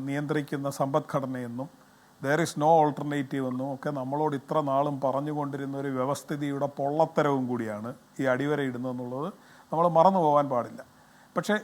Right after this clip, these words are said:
ട്രംപ് ഇത് പറയുമ്പോൾ ട്രംപിൻ്റെ, ട്രംപിനെ അതിലേക്ക് നയിക്കുന്ന കുറേ ഘടകങ്ങളുണ്ട്. അദ്ദേഹം പ്രസിഡന്റ് ആയിരിക്കുന്ന ഒന്നാം ഘട്ടത്തിൽ, നമ്മൾ ഇറാനിൽ നിന്ന് എണ്ണ ഇറക്കുമതി ചെയ്യുന്ന ഘട്ടത്തിൽ, അന്ന് സാങ്ഷൻ ഉണ്ടായിരുന്നു എന്നുള്ളത് ശരിയാണ്. പക്ഷേ അദ്ദേഹം കണ്ണുരുട്ടിയപ്പോൾ നമ്മൾ ആ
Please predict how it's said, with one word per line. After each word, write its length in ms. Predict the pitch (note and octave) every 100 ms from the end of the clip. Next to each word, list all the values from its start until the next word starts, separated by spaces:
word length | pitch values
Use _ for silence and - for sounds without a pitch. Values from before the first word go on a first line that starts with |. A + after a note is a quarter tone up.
| -
ട്രംപ് 260 | D#3+ E3+ A3 A#3+
ഇത് 80 | G3
പറയുമ്പോൾ 400 | E3+ F3 F#3+ F#3 D#3+
ട്രംപിൻ്റെ, 440 | D#3 E3 G#3 G3+ G3 F#3+ D#3+
ട്രംപിനെ 300 | D#3 D3+ F#3 G3+
അതിലേക്ക് 360 | F3 F3+ E3+ D3
നയിക്കുന്ന 420 | D#3+ F3 A3 G3 D#3+
കുറേ 140 | E3 D#3
ഘടകങ്ങളുണ്ട്. 640 | C#3 C#3 C#3 B2+ - - - _ - - - D#3
അദ്ദേഹം 280 | F#3+ A3 G3+
പ്രസിഡന്റ് 420 | E3+ G3 G#3 F#3 E3+
ആയിരിക്കുന്ന 400 | E3 D#3+ E3+ D#3+ D3
ഒന്നാം 280 | D#3+ E3+ D#3
ഘട്ടത്തിൽ, 380 | A#2+ C3 B2 - - - - _ _ _ D3+
നമ്മൾ 160 | F3 F#3+ E3+
ഇറാനിൽ 400 | F#3 F#3 F#3+ F3+
നിന്ന് 220 | E3+ D#3+ E3 - C#3+
എണ്ണ 140 | D#3 D#3
ഇറക്കുമതി 440 | C#3+ - D3 C#3+ C3+
ചെയ്യുന്ന 280 | C3+ C#3 C#3 B2+
ഘട്ടത്തിൽ, 380 | A#2 C3 B2 A#2+ - - - - -
അന്ന് 120 | D3 D3 -
സാങ്ഷൻ 340 | C#3+ D#3+ F#3+ F#3
ഉണ്ടായിരുന്നു 400 | E3+ E3 D#3+ E3
എന്നുള്ളത് 300 | D#3 D3 D3+ -
ശരിയാണ്. 380 | C3 C3 A#2+ D3 - _ _ _ _
പക്ഷേ 220 | E3+ - G#3+ - D3+
അദ്ദേഹം 260 | D#3 F3 G3 D3+
കണ്ണുരുട്ടിയപ്പോൾ 720 | D3 E3 C#3 D3 C#3+ D#3+ D#3+ C3+
നമ്മൾ 240 | C#3+ D#3
ആ 40 | C#3